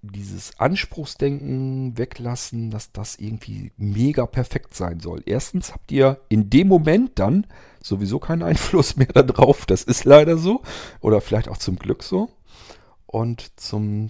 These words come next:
Zweiten, es spielt einfach auch keine wirkliche Rolle. Der Tag wird so oder so gewaltig werden für euch. Bin ich mir eigentlich ziemlich sicher. Und, ähm,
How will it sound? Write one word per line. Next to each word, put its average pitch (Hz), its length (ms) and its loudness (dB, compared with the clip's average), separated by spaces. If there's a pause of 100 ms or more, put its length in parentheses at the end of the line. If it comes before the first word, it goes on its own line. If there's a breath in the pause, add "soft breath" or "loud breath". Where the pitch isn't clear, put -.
(120)
Zweiten, 110 640 -6
es - 160 -8
spielt - 360 -10
einfach 101 280 -10
auch 98 140 -14
keine 92 340 -10
wirkliche 92 320 -14
Rolle. 85 260 -12
Der - 180 -8
Tag - 400 -6
wird 127 180 0
so 123 180 -4
oder 143 240 -2
so 120 340 -4 (460 loud breath)
gewaltig 117 580 0
werden 139 240 -2
für - 180 -10
euch. 135 380 -8 (280)
Bin 107 120 -6
ich 113 80 -6
mir 120 140 -10
eigentlich 104 240 -10
ziemlich 139 380 -8
sicher. 143 420 -8 (720 soft breath)
Und, 110 460 -8
ähm, 107 500 -4